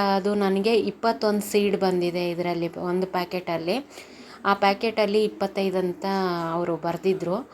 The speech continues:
but ಎಣಿಸ್ದೆ ನಾನು, ಆ, ಇಪ್ಪತ್ತು ಒಂದಿದೆ. ಓಕೆ, ಆ, ನಾನು ಇದನ್ನೇನು ರಿಟರ್ನ್ ಮಾಡೋಕ್ಕೆ ಹೋಗಲ್ಲ. ಆ, ಇದನ್ನ, ಇದನ್ನ,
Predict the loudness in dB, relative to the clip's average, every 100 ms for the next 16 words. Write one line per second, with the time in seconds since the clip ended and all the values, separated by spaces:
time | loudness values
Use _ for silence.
0 | -20 -20 -20 -20 -2 0 2 4 4 4
1 | 2 2 2 4 4 4 2 0 -4 -4
2 | -4 -2 -2 -2 -4 0 -2 -2 -8 -20
3 | -4 0 2 4 4 6 6 4 0 -4
4 | -12 -20 -20 -20 -20 -20 -20 -20 -20 -20
5 | -20 -20 -20 -20 -20 -2 -2 0 0 2
6 | 0 2 0 2 0 -2 -4 -6 -14 -20
7 | -20 -20 -8 0 4 4 4 2 2 -2
8 | -4 -2 0 0 0 -2 -4 -2 -2 -4
9 | -6 -10 -20 -20 -20 -20 -20 -20 -14 -8
10 | -2 0 2 2 2 2 2 0 0